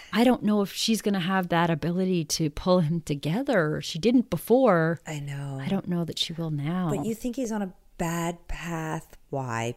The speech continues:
Speaker 2: I mean, he is sober now, right?
Speaker 1: N-,
Speaker 2: Or
Speaker 1: well,
Speaker 2: you just
Speaker 1: since
Speaker 2: think he's
Speaker 1: when?
Speaker 2: always teetering?
Speaker 1: <laughs> No, s-, yeah, well, since when is he sober? How
Speaker 2: Well,
Speaker 1: long has it been?
Speaker 2: it was a while, uh, like, a s-, little bit, and then he went back off, and yeah, now we're back on.
Speaker 1: Yeah.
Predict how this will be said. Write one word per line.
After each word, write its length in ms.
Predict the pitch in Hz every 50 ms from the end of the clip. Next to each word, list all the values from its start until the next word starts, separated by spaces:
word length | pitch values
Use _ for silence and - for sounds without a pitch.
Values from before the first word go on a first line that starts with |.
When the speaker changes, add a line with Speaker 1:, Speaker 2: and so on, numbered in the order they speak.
| - -
Speaker 2:
I 40 | 156
mean, 120 | 165 170
he 200 | 156 175 170 175
is 100 | 190 214 -
sober 540 | - - - - 214 180 165 143 - 117 113
now, 320 | 110 101 - - 80 -
right? 460 | - - 104 120 127 135 160 185 208 - - _ _ _ _ _ _ _ _ _ -
Speaker 1:
N-, 160 | 214 226 220 202 -
Speaker 2:
Or 60 | 202
Speaker 1:
well, 300 | 240 233 208 190 180 156
Speaker 2:
you 40 | 156
just 180 | 151 160 156 -
Speaker 1:
since 200 | - - 220 -
Speaker 2:
think 120 | - 170 156
he's 60 | 143
Speaker 1:
when? 100 | 147 156
Speaker 2:
always 420 | 160 160 165 156 160 156 151 - -
teetering? 680 | - - - - 156 139 135 120 110 - - - - - -
Speaker 1:
<laughs> 60 | 247 254
No, 240 | 240 254 294 311 247
s-, 420 | 202 - - - - - - - - _ _ _ _ _
yeah, 240 | - 226 277 320 330 - -
well, 320 | 269 233 277 285 277 262 254 -
since 300 | - - 269 240 - -
when 120 | 240 226
is 120 | 226 214 -
he 60 | -
sober? 400 | 202 - 214 196 185 - - -
How 80 | 170 185
Speaker 2:
Well, 80 | 175 165
Speaker 1:
long 140 | 170 175 180
has 120 | 180 170
it 100 | 190 185
been? 160 | 208 220 247
Speaker 2:
it 40 | 262
was 180 | 285 190 196 202
a 60 | 226
while, 500 | 214 190 180 170 156 156 151 151 151 - -
uh, 140 | 160 170 170
like, 240 | 165 170 160 - -
a 80 | 156
s-, 160 | 156 - - -
little 240 | - 165 170 165 156
bit, 240 | 139 131 131 127 - -
and 160 | 135 135 135
then 120 | 135 131 131
he 100 | 135 127
went 240 | 120 127 - - -
back 240 | - - - - - -
off, 340 | - - - - - - -
and 280 | - 123 120 - - - -
yeah, 200 | - - - - -
now 180 | 82 90 90 120
we're 100 | 131 -
back 180 | - - - -
on. 80 | 185
Speaker 1:
Yeah. 240 | 202 226 262 277 247